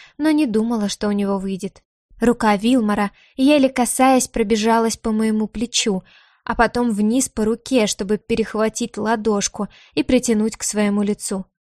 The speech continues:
Продолжая смотреть в мои глаза и растягивать на лице довольную улыбку, он коснулся губами тыльной стороны ладони. «И я рада знакомству, Вилмар».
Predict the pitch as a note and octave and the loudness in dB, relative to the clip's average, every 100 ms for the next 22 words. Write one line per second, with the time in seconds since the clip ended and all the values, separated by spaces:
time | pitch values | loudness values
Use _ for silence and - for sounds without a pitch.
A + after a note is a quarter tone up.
0 | _ _ A#3 G#3+ G#3 G3+ G#3+ A3+ G#3 G#3+ | _ _ 0 2 4 2 2 0 -2 -6
1 | G3+ A3 G#3+ G#3+ G3+ A3 G3+ G3+ G3+ A3 | -2 -2 -2 -4 -2 -2 -2 -2 -2 -2
2 | A3+ G#3 - A3+ A3+ G3+ G3+ G3 G3 - | 0 -2 0 0 0 -2 -4 -6 -6 -4
3 | A#3 G#3 G3+ G#3 G#3 G#3 G#3 G#3+ C4 - | -2 0 0 0 0 0 0 0 -2 -2
4 | G#3+ - _ _ _ A#3 A3 A3+ - A#3+ | -6 -8 _ _ _ -2 0 0 -2 -2
5 | B3+ - G3 F#3+ A3 A#3+ G#3+ - G#3+ G#3+ | -2 -2 -4 -2 0 0 -4 -4 -2 -2
6 | G3+ - G#3+ G#3+ G#3+ G#3 A3+ G#3 G3+ G3 | -4 -4 -4 -2 -2 -2 -2 -2 -4 -4
7 | - _ _ _ _ _ _ _ _ _ | -8 _ _ _ _ _ _ _ _ _
8 | - C#4+ C4 A3 G#3+ G#3 G3+ G3+ G#3+ - | -8 -2 -2 0 -2 -2 -2 -2 -4 -6
9 | A3+ A3 - A3 A3 A3 A3 A3 | -8 -8 -6 -4 -2 -2 -2 -6